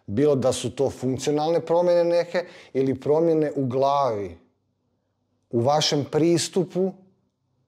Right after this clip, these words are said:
rješavanju i reakciji na određeni događaj.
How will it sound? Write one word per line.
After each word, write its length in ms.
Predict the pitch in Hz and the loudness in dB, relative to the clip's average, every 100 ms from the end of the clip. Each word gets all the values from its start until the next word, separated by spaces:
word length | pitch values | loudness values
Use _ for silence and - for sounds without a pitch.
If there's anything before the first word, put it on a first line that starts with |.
| _ _ _ _ _ _ _ _ _ | _ _ _ _ _ _ _ _ _
rješavanju 1400 | 113 120 139 143 156 185 - 160 156 165 160 156 156 160 - _ _ _ _ 131 | -2 2 2 4 4 2 -2 0 2 2 0 -2 -4 -4 -10 _ _ _ _ -4
i 200 | 123 127 | -2 2
reakciji 960 | 151 147 139 147 - - 143 143 139 _ _ - | 2 2 2 0 -4 -6 -2 -2 -6 _ _ -10
na 260 | 117 127 | -4 0
određeni 520 | 131 127 131 113 120 | 2 2 0 0 -2
događaj. 560 | 104 104 95 90 90 | -2 -4 -4 -8 -10